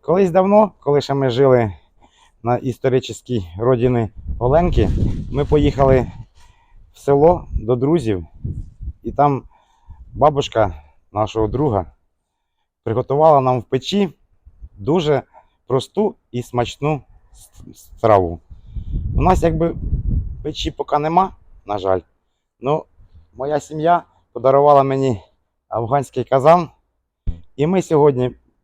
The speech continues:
повторимо те блюдо в казані. Блюдо просте, дешеве, ну, смак тої їди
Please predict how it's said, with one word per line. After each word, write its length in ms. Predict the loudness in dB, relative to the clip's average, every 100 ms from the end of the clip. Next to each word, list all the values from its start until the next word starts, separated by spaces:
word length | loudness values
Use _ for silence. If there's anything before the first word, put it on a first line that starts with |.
| _
повторимо 680 | -8 -2 4 6 6 4 0 -2 -20 -18 -16 -2
те 100 | 0
блюдо 440 | 2 2 2 2 0 -10 _ _
в 80 | _
казані. 540 | -2 0 2 0 -4 -8 _ _ _ _ _ _ _ -6
Блюдо 300 | -2 0 0
просте, 480 | 0 2 4 4 2 _ _ _ -20 -18 -12
дешеве, 840 | -10 -4 -2 0 2 4 4 4 -2 -18 -16 -14 -16 -16 -4
ну, 300 | 0 0 0 -14 -18 -18 -16 -16 -18 -18
смак 400 | -4 2 2 0 -20 -20 _ _ _
тої 320 | 2 2 4 2
їди 380 | 2 4 4